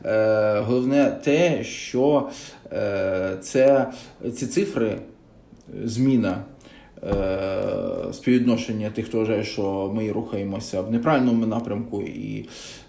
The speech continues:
е, по відношенню до тих, хто в правильному, е, це ще до всіляких змін, е, на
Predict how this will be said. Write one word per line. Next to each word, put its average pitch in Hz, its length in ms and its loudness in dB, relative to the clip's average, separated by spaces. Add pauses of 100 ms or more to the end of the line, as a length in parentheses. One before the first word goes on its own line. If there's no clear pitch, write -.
е, 95 480 -6
по 120 80 2
відношенню 117 360 2
до 117 60 -4
тих, 113 120 -2
хто 107 200 -4
в 104 120 -8
правильному, 135 540 2 (500)
е, 113 80 0
це 147 340 0
ще 139 480 0 (240)
до 143 320 4 (240)
всіляких 127 760 2 (180)
змін, 120 640 6 (480)
е, 110 360 6 (140)
на 123 380 2